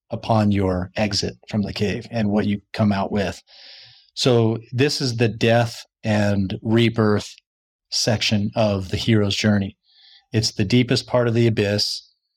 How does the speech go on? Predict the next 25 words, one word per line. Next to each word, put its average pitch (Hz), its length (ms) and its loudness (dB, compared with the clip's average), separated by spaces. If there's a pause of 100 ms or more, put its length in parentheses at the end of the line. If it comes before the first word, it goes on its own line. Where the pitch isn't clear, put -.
(300)
And 104 340 2
the 110 60 2
things 147 300 0
that 127 120 2
happen 131 480 0
there 107 360 2
are 120 120 4
the 107 140 0
things 110 320 2
that 113 140 -2
propel 117 380 0
you 107 260 0
into 113 220 4
the 107 100 -2
second 107 360 -4
half 107 320 -2
of 98 80 -8
the 104 60 -4
hero's 101 380 0
journey. 104 420 -2 (600)
And 127 120 2
so 123 420 0
that's 135 220 2
step 131 320 -2
eight, 104 260 0